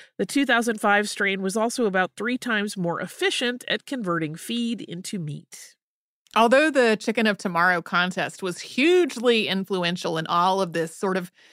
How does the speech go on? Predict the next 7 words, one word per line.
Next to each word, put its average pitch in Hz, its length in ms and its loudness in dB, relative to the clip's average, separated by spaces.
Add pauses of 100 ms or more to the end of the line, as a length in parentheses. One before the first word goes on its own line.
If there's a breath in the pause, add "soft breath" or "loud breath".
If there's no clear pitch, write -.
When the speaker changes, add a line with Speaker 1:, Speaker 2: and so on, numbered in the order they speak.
(200 soft breath)
Speaker 2:
starting 233 1000 2 (260)
the 202 220 2
chicken 226 380 -2
industry 220 500 2
on 180 160 2
this 175 180 -6
path, 202 360 0